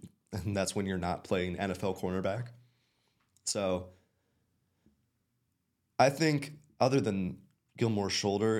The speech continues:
and the issues on defense that'll raise, Teron Bland, first team All-Pro, but also, like, he can't do it by himself. So that, and then Mike McCarthy being Mike McCarthy and being responsible for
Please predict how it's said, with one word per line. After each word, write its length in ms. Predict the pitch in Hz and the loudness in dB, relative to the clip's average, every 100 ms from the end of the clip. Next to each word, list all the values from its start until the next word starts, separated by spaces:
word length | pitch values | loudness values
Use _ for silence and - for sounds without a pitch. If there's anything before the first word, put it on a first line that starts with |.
| - | 0
and 360 | 98 92 87 - | -2 -2 -4 -8
the 460 | 104 98 92 90 92 - | -4 -2 -2 -4 -8 -8
issues 340 | 98 - 104 101 | -6 -4 -2 -2
on 80 | |
defense 380 | 92 92 92 90 | -2 -4 -4 -4
that'll 340 | 90 92 87 92 | -2 -2 -2 -2
raise, 440 | 98 92 98 - | 0 2 0 -2
Teron 440 | - 98 104 104 92 | -4 0 2 2 0
Bland, 360 | 98 101 101 | -2 -2 -4
first 260 | - 92 - | -4 -4 -2
team 220 | 101 95 | -2 0
All-Pro, 480 | 92 90 92 98 101 | 0 0 0 2 0
but 220 | 92 - | -2 -2
also, 320 | 95 90 92 | -2 -4 -4
like, 420 | 90 87 82 - _ _ _ _ _ _ _ _ - | -2 -4 -4 -12 _ _ _ _ _ _ _ _ -6
he 120 | 107 | -2
can't 240 | 113 92 | 0 0
do 120 | 101 95 | 0 0
it 60 | |
by 120 | 90 | 0
himself. 520 | 90 87 82 107 - - _ _ _ _ _ _ _ _ - | 0 -2 -4 -8 -10 -16 _ _ _ _ _ _ _ _ -6
So 420 | 107 95 92 87 - | 0 2 2 -2 0
that, 360 | 110 117 117 - | 4 6 4 2
and 140 | 104 | -2
then 180 | 101 98 | 0 0
Mike 200 | 98 92 | 0 -2
McCarthy 360 | 95 95 85 - | -4 -4 -4 -4
being 240 | 92 90 | -4 -2
Mike 220 | 87 85 | -4 -6
McCarthy 640 | 90 - 107 104 104 104 113 | -6 -2 -2 0 0 0 -2
and 120 | 101 95 | -4 -2
being 200 | 95 95 | -2 -4
responsible 640 | 95 101 95 92 98 92 | -2 -2 -2 -2 -4 -4
for 340 | - 95 90 | -4 -4 -4